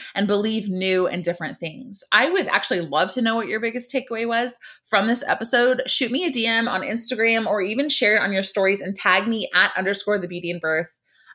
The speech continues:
underscore. I wanna know, like, what you learned and what you're going to implement from this episode, because conquering your money mindset is so, so important in how you show up and present yourself and market yourself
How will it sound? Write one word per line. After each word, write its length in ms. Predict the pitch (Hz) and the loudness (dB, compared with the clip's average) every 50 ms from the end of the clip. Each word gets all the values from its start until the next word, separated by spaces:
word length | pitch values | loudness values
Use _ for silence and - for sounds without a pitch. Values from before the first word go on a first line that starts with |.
| _ _ - | _ _ -10
underscore. 800 | 165 165 160 151 160 - - - - - - - - - 214 _ _ _ _ _ _ - - - - _ - | -6 -4 -4 -4 -6 -8 -12 -10 -8 -6 -6 -6 -6 -8 -12 _ _ _ _ _ _ -20 -20 -20 -8 _ 0
I 80 | 214 | 2
wanna 260 | 226 214 226 247 269 285 | 4 4 4 4 4 4
know, 220 | 262 254 226 220 | 4 4 4 4
like, 200 | 208 190 185 - | 2 2 2 0
what 280 | 190 185 208 202 - 226 | 0 2 2 2 2 0
you 100 | 220 202 | -2 -2
learned 420 | 196 185 175 175 175 180 190 185 - | 0 0 0 0 -2 -2 -4 -4 -2
and 180 | - 180 175 165 | -2 -2 -2 0
what 180 | 170 175 - | 0 0 2
you're 120 | - 185 175 | 0 -2 -2
going 180 | - 175 180 190 | -2 -4 -4 -6
to 140 | - - 165 | -8 -8 -8
implement 420 | 175 - 175 165 165 165 - - - - | -8 -6 -6 -6 -6 -6 -6 -8 -4 -2
from 180 | 180 175 185 202 | -2 0 0 -2
this 160 | 220 226 - | -4 -2 -4
episode, 400 | - - 180 175 - 175 170 170 | -4 -4 -2 0 0 0 0 0
because 260 | 180 - - 196 - - | -4 -8 -8 -8 -8 -10
conquering 560 | - - - 202 202 226 226 - 247 254 254 | -8 -4 -2 -2 -2 -2 -4 -4 -2 -2 -2
your 120 | 254 240 | -2 -2
money 240 | 208 202 196 196 196 | -2 -4 -4 -4 -4
mindset 580 | 190 175 165 170 180 196 190 - 214 208 214 214 - - - - - _ _ | -6 -6 -4 -4 -4 -4 -2 0 0 0 0 -2 -6 -12 -20 -20 -20 _ _
is 260 | 196 214 214 - - - | 0 2 2 2 2 4
so, 220 | 214 196 202 214 | 4 4 4 2
so 260 | 220 - 220 185 185 | 2 2 2 2 2
important 680 | 175 180 180 170 - - 175 - - 233 240 247 233 - - | 2 0 -2 -2 -2 0 0 0 0 0 -2 -4 -4 -4 -2
in 180 | 190 190 196 | -2 -2 -2
how 240 | 175 - 190 190 202 | -2 0 0 2 2
you 160 | 220 214 220 | 0 -2 -4
show 280 | 202 - - 180 175 180 | -4 -2 0 2 4 4
up 160 | 180 180 - - | 2 0 -2 -8
and 100 | 190 190 | -12 -8
present 360 | - 185 170 170 180 180 170 | -6 -6 -4 -4 -4 -4 -4
yourself 340 | 170 180 - - 175 180 175 | -4 -4 -4 -4 -4 -4 -4
and 160 | 165 170 165 | -6 -4 -2
market 360 | 165 160 160 156 - 156 - | 0 0 0 -2 -4 -8 -8
yourself 440 | - 170 180 - - 165 156 160 | -6 -6 -6 -4 -2 0 0 0